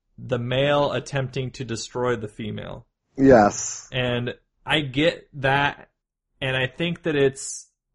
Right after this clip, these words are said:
Speaker 1: it is a cool visual, but it does have that kind of weightless C G I feeling to it.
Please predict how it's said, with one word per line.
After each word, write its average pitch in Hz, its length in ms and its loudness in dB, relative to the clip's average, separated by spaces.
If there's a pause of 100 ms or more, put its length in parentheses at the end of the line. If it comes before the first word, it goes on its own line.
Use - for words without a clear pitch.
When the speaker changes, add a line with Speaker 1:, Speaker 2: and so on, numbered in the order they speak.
Speaker 1:
it 151 160 2
is 165 220 2
a 143 80 -2
cool 175 420 0
visual, 151 560 -2
but 135 180 0
it 135 140 -2
does 160 320 -2
have 151 300 -4
that 131 200 -6
kind 147 360 -6
of 120 260 -2
weightless 131 920 -4
C 151 300 -6
G 127 220 -6
I 131 280 -2
feeling 139 540 -4
to 160 200 -8
it. - 220 -8